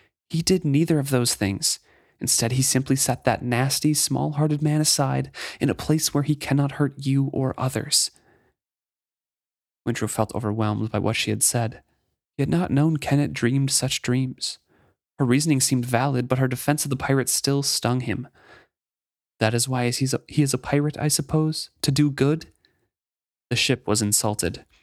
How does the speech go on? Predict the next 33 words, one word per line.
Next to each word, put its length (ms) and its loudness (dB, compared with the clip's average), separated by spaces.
"I 40 -4
do 100 4
not 160 0
pretend 340 2
he 100 0
is 80 0
selfless, 800 0
nor 180 4
that 140 0
his 160 0
methods 360 0
are 100 2
above 280 -2
reproach. 640 -2
Yes, 260 0
he 80 2
savors 340 0
power 340 0
and 140 0
longs 360 0
for 120 -2
more 240 2
of 120 -6
it. 180 -8
When 140 2
he 80 4
gains 440 2
it, 360 -2
he 140 2
does 180 2
good 180 2
with 200 -2
it. 220 -10